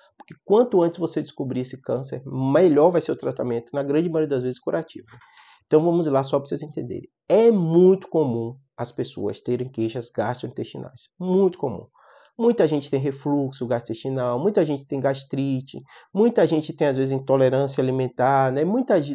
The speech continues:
vezes, às vezes, pelo costume ou hábito alimentar do paciente, com alimento ultraprocessado e tal, ele queixa, né, da barriga estufada, né? Só que alguns sintomas do câncer de estômago,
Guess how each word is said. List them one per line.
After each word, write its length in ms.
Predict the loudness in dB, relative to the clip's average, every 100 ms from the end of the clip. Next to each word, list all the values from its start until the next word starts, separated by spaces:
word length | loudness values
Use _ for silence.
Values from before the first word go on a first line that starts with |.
| -6
vezes, 340 | 0 0 2
às 200 | 0 0
vezes, 440 | -4 -4 -4 -4 -8
pelo 280 | -4 -4 -4
costume 680 | -6 -6 -6 0 2 2 -2 2
ou 100 | 6
hábito 260 | 6 4
alimentar 380 | 0 0 0 -2
do 100 | -2
paciente, 480 | -2 -4 -2 -4 -4
com 100 | -4
alimento 360 | -2 -2 -6 -8
ultraprocessado 920 | -6 -6 -6 -8 -8 -4 -2 -2 -4
e 20 |
tal, 300 | -6 -4 -6 -8 -20 -18 -4
ele 200 | -2 -2
queixa, 440 | 2 6 6 4
né, 160 | -2 -2
da 120 | 0
barriga 260 | -2 -2 -6
estufada, 720 | -8 -16 -6 0 2 0 -2
né? 140 | -6 -10 _ _ _
Só 300 | 0 4 4
que 400 | 4 -2 -2 -4 _ _ _ _ _
alguns 420 | 8 8 8 6
sintomas 540 | 4 0 0 0 0 -4
do 100 | -8
câncer 480 | -2 0 0 -6 -16 -20
de 120 | -20
estômago, 600 | -6 2 2 2 -6